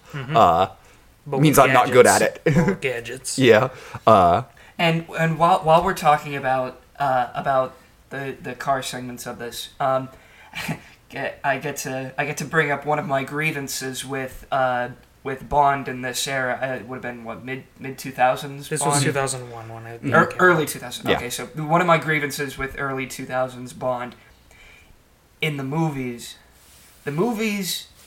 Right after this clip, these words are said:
Speaker 3: or the, the, this, this game did things with this car. Uh, the, the car that's in this game, uh,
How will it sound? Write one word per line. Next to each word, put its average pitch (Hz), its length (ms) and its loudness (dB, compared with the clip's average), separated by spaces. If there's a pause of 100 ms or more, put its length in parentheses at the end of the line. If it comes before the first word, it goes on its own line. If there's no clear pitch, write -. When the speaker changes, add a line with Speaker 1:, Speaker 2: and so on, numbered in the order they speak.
(180)
Speaker 3:
or 156 80 2
the, 147 240 0
the, 156 240 -4
this, 165 460 -2
this 214 280 2
game 139 440 -2 (440)
did 165 440 -2 (640)
things 165 380 -2
with 156 300 -6
this 143 240 -2
car. 165 540 0 (1120)
Uh, 135 240 4
the, 127 320 -8
the 147 100 -6
car 160 220 4
that's 147 180 0
in 151 80 -6
this 143 140 -6
game, 151 220 -2
uh, 131 120 -4